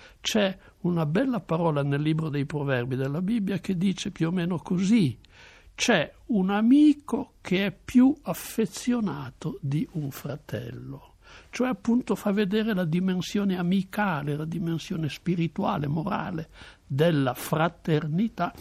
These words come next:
e non solo quella naturale, come il fatto di essere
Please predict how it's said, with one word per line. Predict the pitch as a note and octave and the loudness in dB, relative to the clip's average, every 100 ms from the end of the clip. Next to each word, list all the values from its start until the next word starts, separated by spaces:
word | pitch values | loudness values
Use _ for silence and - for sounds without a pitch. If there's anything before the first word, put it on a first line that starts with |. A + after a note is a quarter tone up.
| - | -4
e | - F3+ | 2 4
non | C4 A#3+ | 4 2
solo | - - D#3 - | 2 0 0 -2
quella | - D3+ D#3+ C3+ | -2 -2 -2 -2
naturale, | C#3 - - A3+ - - - - - - | -4 -4 -4 -4 -6 -8 -10 -16 -20 -4
come | C#3 C#3 | 0 2
il | E3 | 0
fatto | - - - D3 | -2 -4 -2 -4
di | C3+ | -2
essere | D3 A#2 - A#2+ B2 | -2 -2 -2 -2 -4